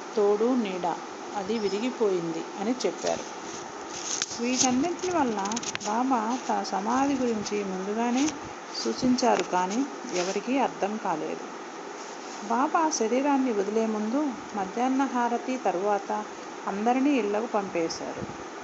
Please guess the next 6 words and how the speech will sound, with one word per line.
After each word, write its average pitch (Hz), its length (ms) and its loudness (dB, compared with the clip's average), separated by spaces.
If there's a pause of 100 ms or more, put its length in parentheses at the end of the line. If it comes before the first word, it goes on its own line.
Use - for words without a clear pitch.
(460)
అయినా 262 300 2
కూడా 285 400 2 (260)
లక్ష్మీబాయి 277 640 2
షిండే, 220 480 -2 (460)
బాగోజీ, 220 600 2 (300)
బాయాజీ, 226 640 2